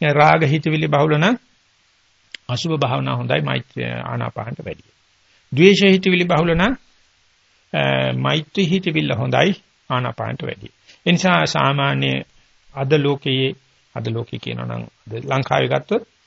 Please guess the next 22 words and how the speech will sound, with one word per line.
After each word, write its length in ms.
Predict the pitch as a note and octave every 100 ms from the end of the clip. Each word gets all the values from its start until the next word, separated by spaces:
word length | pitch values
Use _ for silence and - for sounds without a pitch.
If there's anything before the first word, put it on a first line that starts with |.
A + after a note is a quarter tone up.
| _ _ C#3+
භාවනා 380 | C3 D3 C3+ C3
කරන 260 | C3 B2
අය 160 | B2 B2 C3 - _ _ _ _ -
ස්ථිරව 440 | A#2+ - D3 C3 B2+
භාවනා 340 | A#2+ B2+ B2
මධ්‍යස්ථාන 520 | A#2+ A2+ A2+ B2+ A#2
කියලා 200 | A#2 B2
ගුරුවරෙක් 420 | A#2 A#2+ B2 A#2 -
නැතුව 300 | A#2+ A#2 A#2 - _ - -
භාවනා 380 | A#2+ C3+ B2+
කරන 280 | B2+ C3 B2+
හුඟ 280 | F3+ D3 C3 C#3+ D3+ E3
දෙනෙක් 320 | C3 C3 D#3 _ _ -
ඔය 120 | C3 A#2+
බුද්ධානුස්සතිය, 840 | B2 C#3 C3 B2 B2 - B2 D3+
මෛත්‍රී, 500 | C3+ C3 B2+ - D3
අසුභ 280 | C3+ - B2+
භාවනා 400 | B2+ B2+ C3 B2
වගේ 240 | B2 A#2+
දේවල් 240 | A#2+ B2 A#2
කරනවා 280 | - A#2+ A2+
මිස 200 | C3